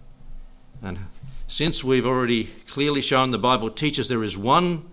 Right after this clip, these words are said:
God in the references before, I hope you took them down and you can go back and read them.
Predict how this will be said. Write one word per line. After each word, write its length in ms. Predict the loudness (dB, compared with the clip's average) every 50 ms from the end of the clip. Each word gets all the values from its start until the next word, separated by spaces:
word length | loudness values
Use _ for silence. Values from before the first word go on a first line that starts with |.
| -20 -16 -8
God 400 | -6 -4 0 0 0 0 -2 -6 -18 -18 -20 -12 -4
in 220 | -2 -2 0 0
the 60 | -2
references 600 | 0 0 0 0 -2 -4 -4 -4 -4 -4 -4 -4
before, 480 | -4 -6 -8 -4 -2 0 2 2 2 0
I 40 | 0
hope 180 | -2 -6 -6
you 60 | -6 -8
took 200 | -8 -8 -10 -6
them 140 | -8 -4
down 240 | -2 -2 0 0 -2
and 120 | -2 -6 -8
you 180 | -12 -16 -8 -6
can 100 | -2 0
go 120 | 0 0
back 180 | 0 -2 -4 -6
and 140 | -6 -6
read 180 | -4 -4 -4 -4
them. 160 | -4 -6 -6